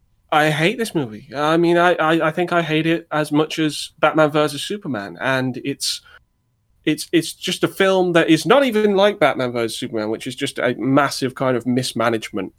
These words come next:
of whatever they were trying to do with all of the properties that they had. This film had no excuse to be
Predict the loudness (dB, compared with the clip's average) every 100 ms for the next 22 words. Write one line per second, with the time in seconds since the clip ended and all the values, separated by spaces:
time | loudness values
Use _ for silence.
0 | -6 -4 -4 -12 _ -20 -6 0 2 2
1 | 2 0 2 2 2 0 0 0 0 0
2 | 0 -4 -10 -10 -8 -4 -4 -6 -14 -20
3 | _ 2 4 4 0 0 0 -2 -6 -12
4 | _ _ _ _ -4 0 0 0 0 4
5 | 4 2 -2 -8 -2 -4 -4 -12 -16 -18
6 | -10 -6 -6 -6